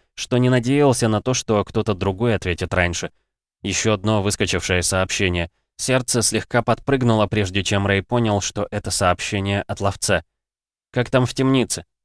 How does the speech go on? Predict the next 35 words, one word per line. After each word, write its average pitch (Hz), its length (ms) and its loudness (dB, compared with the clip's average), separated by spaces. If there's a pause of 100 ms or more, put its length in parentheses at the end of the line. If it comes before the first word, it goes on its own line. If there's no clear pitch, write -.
(140)
Помни, 95 380 0 (220)
найди 107 320 -2
там 104 220 0
самого 107 400 0
большого, 98 480 0
самого 95 400 0
злого 98 320 0
бабуина 98 640 0
и - 20 -2
порви 92 320 -4
его 95 340 -2
первым, 95 520 0
только - 260 -2
так - 200 -4
можно 101 360 0
выжить». 82 400 -4 (680)
Хотя 135 240 0
Рэй 147 200 4
вздрогнул 127 500 4
при 113 120 0
мысли 120 260 0
о 107 80 2
том, 113 180 0
что 104 220 0
в - 60 -6
каком-нибудь 98 540 -2
кабинете 98 500 -2
внизу 92 340 0
сотруднику 90 560 -2
монитора 92 400 0
будет 87 300 -4
хмуро 95 300 -2
читать 92 340 -4
это 87 180 -2
сообщение — 92 680 0